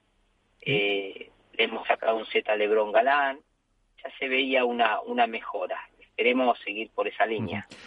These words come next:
Speaker 1: Por eso, eh, nos decía Lucho que todavía no habéis entrenado, mañana miércoles lo haréis.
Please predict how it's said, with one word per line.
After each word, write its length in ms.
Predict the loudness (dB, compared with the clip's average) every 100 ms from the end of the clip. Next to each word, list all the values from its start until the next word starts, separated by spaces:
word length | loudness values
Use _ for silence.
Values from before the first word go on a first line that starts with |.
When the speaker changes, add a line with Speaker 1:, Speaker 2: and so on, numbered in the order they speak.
| -12
Speaker 1:
Por 120 | 0 0
eso, 220 | 2 -2
eh, 160 | 0 0
nos 160 | 0
decía 280 | -2 2 2
Lucho 340 | 2 2 -2
que 120 | 0 -2
todavía 360 | 2 2 2
no 60 | 0
habéis 180 | -2 -4
entrenado, 480 | -4 -2 0 0
mañana 320 | 0 -2 0 0
miércoles 560 | -2 -2 -2 0 0
lo 100 | 0
haréis. 380 | 2 2 0 -4